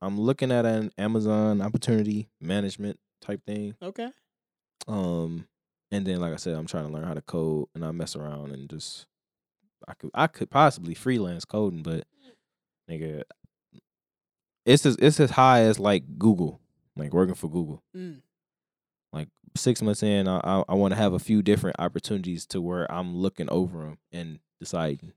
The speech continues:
Speaker 1: which one I wanna go for.
Speaker 2: Okay.
Speaker 1: And that's pretty much it. Like, at this point, I'm just trying to get rich.
Speaker 2: That part.
Speaker 1: Yeah.
Speaker 2: Feel it. Uh, I'm definitely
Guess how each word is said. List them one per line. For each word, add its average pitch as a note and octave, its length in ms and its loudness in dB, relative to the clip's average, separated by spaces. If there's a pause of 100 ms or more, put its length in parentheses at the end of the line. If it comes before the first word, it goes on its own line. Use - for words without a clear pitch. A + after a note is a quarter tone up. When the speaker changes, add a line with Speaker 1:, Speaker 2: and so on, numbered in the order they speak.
Speaker 1:
which D#2+ 200 -4
one D#2 140 -6
I D2 40 -10
wanna D2+ 220 -10
go D2+ 140 -8
for. - 240 -14 (260)
Speaker 2:
Okay. G#3 300 -12 (1200)
Speaker 1:
And D2+ 260 -14 (140)
that's D#2+ 160 -4
pretty C#2+ 200 -6
much C2+ 220 -12
it. D2+ 200 -8 (340)
Like, F2+ 140 0
at G2 80 0
this C#3 120 4
point, A2+ 260 -2
I'm G2+ 160 -4
just G2 180 -10
trying F2 160 -6
to D#2+ 40 -10
get D#2 160 -8
rich. D#2+ 380 -10 (2250)
Speaker 2:
That G3 220 6
part. C#3+ 260 -2 (460)
Speaker 1:
Yeah. - 80 0
Speaker 2:
Feel G3 180 8
it. C3 160 -10 (720)
Uh, F3 500 -2
I'm F#3 280 -8
definitely A3 960 -2